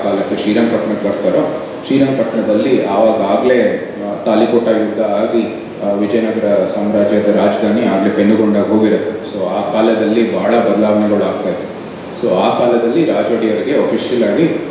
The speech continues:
"ನೀವೇ ಮಹಾಮಂಡಲೇಶ್ವರ" ಅಂತ, ಆ, ಅವರು ಶ್ರೀರಂಗಪಟ್ಟಣಕ್ಕೆ ಬರ್ತಾರೆ. ಆ ಸಮಯಕ್ಕೆ ಈ ಸಿಂಹಾಸನ ಕೂಡ ನಮ್ಮ ಪೊಸೆಷನ್ ಬರೋದು. ಇದೇ ರೀತಿ, ಆ, ಅಲ್ಲಿ ವಿಜಯನಗರದಲ್ಲಿ ನಡೀತಾ ಇರೋ ಉತ್ಸವ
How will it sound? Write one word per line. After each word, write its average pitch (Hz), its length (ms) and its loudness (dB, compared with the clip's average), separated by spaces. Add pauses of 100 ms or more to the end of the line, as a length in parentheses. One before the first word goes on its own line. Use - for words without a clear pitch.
(200)
"ನೀವೇ 123 260 2
ಮಹಾಮಂಡಲೇಶ್ವರ" 104 800 0
ಅಂತ, 92 260 0 (440)
ಆ, 98 60 -4 (760)
ಅವರು 110 200 0
ಶ್ರೀರಂಗಪಟ್ಟಣಕ್ಕೆ 113 600 -2
ಬರ್ತಾರೆ. 98 320 -4 (500)
ಆ 302 100 2
ಸಮಯಕ್ಕೆ 117 600 -4
ಈ 117 220 0
ಸಿಂಹಾಸನ 110 600 -2
ಕೂಡ 127 200 0
ನಮ್ಮ 104 580 -2
ಪೊಸೆಷನ್ 107 600 -8
ಬರೋದು. - 1300 -8
ಇದೇ 113 160 4
ರೀತಿ, 107 720 0
ಆ, 104 40 -6 (720)
ಅಲ್ಲಿ 101 160 -2
ವಿಜಯನಗರದಲ್ಲಿ 107 640 2
ನಡೀತಾ 107 300 -2
ಇರೋ 98 520 0
ಉತ್ಸವ - 500 0